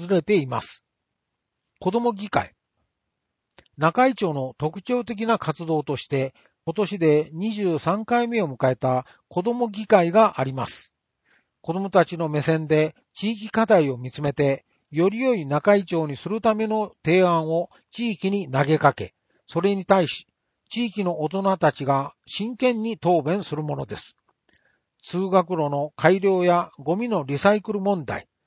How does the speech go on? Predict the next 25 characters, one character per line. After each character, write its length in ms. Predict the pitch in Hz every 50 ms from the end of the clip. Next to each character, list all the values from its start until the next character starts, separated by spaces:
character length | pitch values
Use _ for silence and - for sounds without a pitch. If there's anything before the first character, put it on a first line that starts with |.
| _ _ _ _ _ _
特 220 | - 160 156 160 -
産 240 | - 208 214 190
品 240 | 160 - 190 196 190
の 160 | 196 196 185
開 240 | - - 180 208 190
発 240 | 170 175 180 - 196
な 140 | 180 165 151
ど、 240 | 139 143 139 131 _ - _ _ -
多 260 | 180 226 262 262 226
く 120 | 175 185
の 120 | 190 180 170
テ 200 | - 180 190 180
ー 40 |
マ 100 | 151 156
が 160 | 160 180 180 156
取 240 | - - 147 165
り 40 | 165
上 80 | 160 147
げ 80 | 147
ら 140 | 139 143 139
れ、 160 | 123 110 - _ _ _ _ _ _ _ _ _ _
い 160 | - 170 165
く 140 | - 240 247
つ 100 | - -
か 260 | - 165 139 135 -